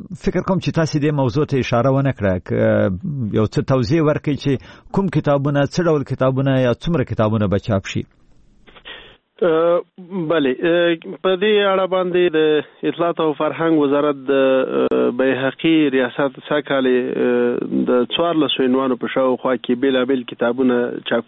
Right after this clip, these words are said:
Speaker 2: کړي دي. اکثره کتابونه هغه دي چې، اه، محققینو او څېړونکو، اه، د اعلیحضرت شاه امان الله خان د،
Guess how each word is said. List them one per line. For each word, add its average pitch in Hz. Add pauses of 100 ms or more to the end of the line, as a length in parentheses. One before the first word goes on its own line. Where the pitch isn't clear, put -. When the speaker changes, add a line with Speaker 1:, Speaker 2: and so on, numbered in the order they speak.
Speaker 2:
کړي 123
دي. 120
اکثره 160
کتابونه 151
هغه 151
دي 147
چې، 156 (560)
اه، 71
محققینو 135 (100)
او 123
څېړونکو، 135 (480)
اه، 120
د 120 (400)
اعلیحضرت 135 (140)
شاه 139
امان 123
الله 123
خان 139
د، -